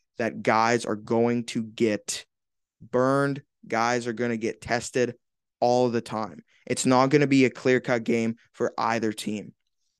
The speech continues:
And you just have to recognize the matchups that you have. Like I said, I think Kurleigh Gittens is gonna be absolutely dominant in that secondary. But I'm, I'm so excited. But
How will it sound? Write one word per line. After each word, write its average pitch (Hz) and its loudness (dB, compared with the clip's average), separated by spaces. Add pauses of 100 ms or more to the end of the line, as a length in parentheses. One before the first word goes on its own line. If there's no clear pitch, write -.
(400)
And 147 4
you 135 6
just 135 4
have 143 2
to 135 6
recognize 127 4 (240)
the - -2
matchups 113 2
that 117 0
you 110 -2
have. 127 -2 (140)
Like 113 2
I 110 0
said, 123 0
I 117 0
think 117 -6
Kurleigh 123 -2
Gittens 120 -2 (200)
is 120 -10
gonna 120 0
be 107 0
absolutely 110 0
dominant 123 2
in 139 -2
that 131 -2
secondary. 147 -2 (460)
But 117 -2 (600)
I'm, 127 -2 (160)
I'm 131 -2
so 143 4
excited. 135 0 (160)
But 113 0